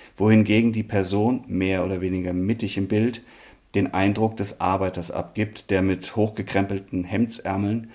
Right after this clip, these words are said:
den Kopf schon bei der praktischen Umsetzung zu haben scheint.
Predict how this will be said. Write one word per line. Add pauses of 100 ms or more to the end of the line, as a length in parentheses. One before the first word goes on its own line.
(180)
den
Kopf
schon
bei
der
praktischen
Umsetzung
zu
haben
scheint.